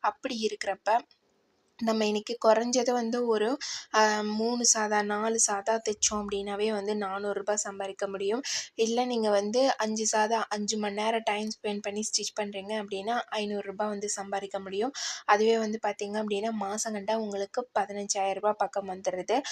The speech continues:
அடுத்து வந்து பார்த்தீங்க அப்படின்னா, இல்ல நீங்க ரெண்-, லைனிங் பிளவுஸ் தைக்கிறீங்க அப்படின்னா, ரெண்டு லைனிங் பிளவுஸ், மூணு லைனிங் பிளவுஸ் தைச்சாலே வந்து போதும். அ,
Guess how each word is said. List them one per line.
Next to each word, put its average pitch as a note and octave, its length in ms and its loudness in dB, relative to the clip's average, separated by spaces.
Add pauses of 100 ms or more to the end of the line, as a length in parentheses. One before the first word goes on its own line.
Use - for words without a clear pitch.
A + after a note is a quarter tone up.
(220)
அடுத்து G#3 360 2
வந்து A#3 240 2
பார்த்தீங்க G#3+ 500 -2
அப்படின்னா, G#3 400 -2
இல்ல A3+ 220 0
நீங்க G#3+ 220 0
ரெண்-, G#3+ 380 -2 (140)
லைனிங் A3+ 380 0
பிளவுஸ் G#3 240 -2
தைக்கிறீங்க G3+ 420 -6
அப்படின்னா, G3+ 380 -4 (380)
ரெண்டு B3+ 360 4
லைனிங் A#3 360 2
பிளவுஸ், A#3 260 2
மூணு A#3 280 0
லைனிங் G#3+ 360 0
பிளவுஸ் G#3 240 -2
தைச்சாலே G3+ 440 -2
வந்து G3 240 -8
போதும். G3 420 -4 (140)
அ, G#3 60 -4